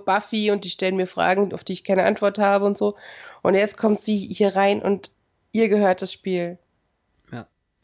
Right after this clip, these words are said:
Speaker 2: Auch wenn wir wis-, witzigere, äh, Stellen hätten, ich glaube, das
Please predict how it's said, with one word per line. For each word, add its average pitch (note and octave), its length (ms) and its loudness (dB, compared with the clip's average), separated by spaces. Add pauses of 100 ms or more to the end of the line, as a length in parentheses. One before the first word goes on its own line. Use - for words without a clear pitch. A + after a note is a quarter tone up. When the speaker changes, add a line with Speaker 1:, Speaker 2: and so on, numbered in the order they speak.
(140)
Speaker 2:
Auch C3+ 200 -4
wenn C3 200 2
wir B2+ 140 0
wis-, C#3+ 220 -2
witzigere, C3 760 0
äh, B2 600 -6
Stellen C3 360 0
hätten, C3+ 320 0
ich B2+ 140 -2
glaube, B2 260 4
das B2 240 -2